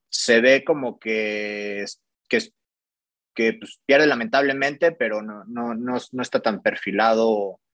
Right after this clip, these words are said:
para ser favorito cua-, una vez en playoffs, ¿no? Para tener un matchup donde pueda ser a-, a-, arriba de los triple digits consistentemente.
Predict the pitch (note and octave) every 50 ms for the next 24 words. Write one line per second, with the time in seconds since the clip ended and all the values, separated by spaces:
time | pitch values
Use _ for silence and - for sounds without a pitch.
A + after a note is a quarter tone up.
0 | _ _ _ - - G#2 G2 G2 - B2 A2+ - - A2+ G2+ G2 F#2+ G2+ G#2+ G#2
1 | - G#2+ G2+ F#2+ F#2 E2+ E2 - _ _ _ _ _ - A2+ G#2+ - C3+ B2+ A#2
2 | A2+ A2 A2 A2 - G#2+ G2 - G#2+ G2+ F#2+ F2 D2 - - - G2+ G#2 A2 B2+
3 | C3 - A2 G2+ F#2+ G2 G2 G2 F#2+ F#2 F#2 F2 _ - G#2+ G#2 G#2 G#2+ G#2+ G#2+
4 | G#2 G#2+ G#2 G#2 G#2 F#2+ G#2+ A2 G#2 G#2 G#2 - - G#2+ G2 F#2+ F#2 F#2 F2+ -
5 | - G2+ G2 F#2 - - G2+ F#2+ F#2+ F#2 - _ - - - - - _ _ _
6 | _ _ _ _ _ _ - - - G2+ G2+ - - F#2 F#2 - G#2 G#2+ G#2+ G#2+
7 | G#2+ G#2 G2+ F2 F2 - - A2 - - G#2 F#2+ G2+ G2+ F#2 F#2+ G2 F#2+ - -
8 | - - - - - - - - G2+ F#2+ - - - - G2+ G2 F#2+ G2+ G2 F#2+
9 | F#2+ F#2+ -